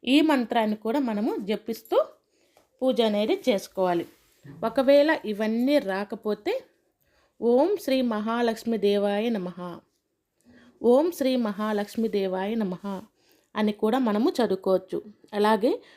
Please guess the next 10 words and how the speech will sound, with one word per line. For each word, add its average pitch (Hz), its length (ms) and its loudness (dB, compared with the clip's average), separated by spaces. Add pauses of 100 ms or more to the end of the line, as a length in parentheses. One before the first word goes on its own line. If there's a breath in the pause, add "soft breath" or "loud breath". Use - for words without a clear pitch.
(240 loud breath)
ఓం 277 420 6
శ్రీం 269 400 2 (100)
శ్రీయే 208 400 -2 (100)
నమః 185 300 -6 (960 soft breath)
అని 226 220 2 (560)
చిన్న 285 320 0
మంత్రాన్ని 220 580 0
పదకొండు 226 440 -2
సార్లు 208 380 -2
చదువుకుంటూ 202 580 -4